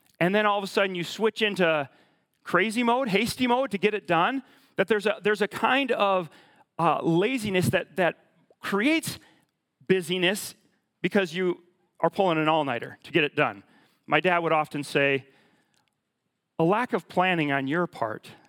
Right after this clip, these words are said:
Nathan, doesn't make an emergency on my part." Has anyone heard something similar? I don't know if you guys are all sharing notes as parents, but I hated that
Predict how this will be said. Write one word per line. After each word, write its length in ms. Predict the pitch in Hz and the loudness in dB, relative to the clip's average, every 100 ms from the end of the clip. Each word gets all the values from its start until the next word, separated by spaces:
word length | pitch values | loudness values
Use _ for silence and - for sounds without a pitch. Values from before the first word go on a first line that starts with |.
| _ _ | _ _
Nathan, 460 | 127 117 110 120 147 _ _ _ _ _ _ _ _ | -6 -6 -4 -6 -10 _ _ _ _ _ _ _ _
doesn't 460 | 190 226 220 180 - _ | -2 0 -2 -4 -10 _
make 340 | - 185 180 - | -2 0 0 -6
an 100 | 175 | -2
emergency 1000 | 160 160 185 214 185 165 - 160 135 131 - | 0 2 2 2 -2 -8 -2 0 0 -6 -6
on 180 | 143 143 | -4 0
my 200 | 147 160 | 0 0
part." 300 | 127 - - - | -2 -6 -8 -12
Has 140 | - 151 | -6 -2
anyone 240 | 175 175 | 0 0
heard 160 | 160 165 | 0 0
something 300 | 175 160 165 | 0 -2 -4
similar? 480 | - 170 170 175 180 - - - _ _ _ _ _ - | -2 2 2 0 -2 -14 -20 -20 _ _ _ _ _ 0
I 100 | 160 | 2
don't 100 | 185 | 2
know 140 | 175 | 0
if 180 | 165 - _ _ | -2 -8 _ _
you 80 | - | -2
guys 260 | 165 156 143 | 0 0 0
are 80 | 151 | 0
all 120 | 147 | 0
sharing 360 | - 165 151 | -2 0 0
notes 280 | 143 156 - | 2 0 -4
as 80 | 135 | -8
parents, 440 | - 240 233 220 | 0 0 2 -2
but 140 | - 185 | -2 -2
I 60 | |
hated 380 | 185 240 349 349 | 0 0 0 2
that 300 | 220 175 180 | 0 0 -2